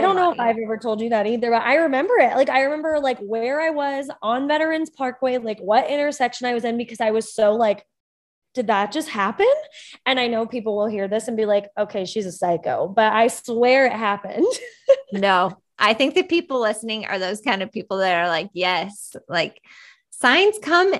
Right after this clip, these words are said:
Speaker 1: in the most opportune times." I think that's what your story shows so many people,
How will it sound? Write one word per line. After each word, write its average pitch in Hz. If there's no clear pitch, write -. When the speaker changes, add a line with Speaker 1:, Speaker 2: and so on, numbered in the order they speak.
Speaker 1:
in 254
the 269
most 254
opportune 294
times." 269
I 277
think 349
that's 320
what 220
your 196
story 190
shows 196
so 185
many 185
people, 196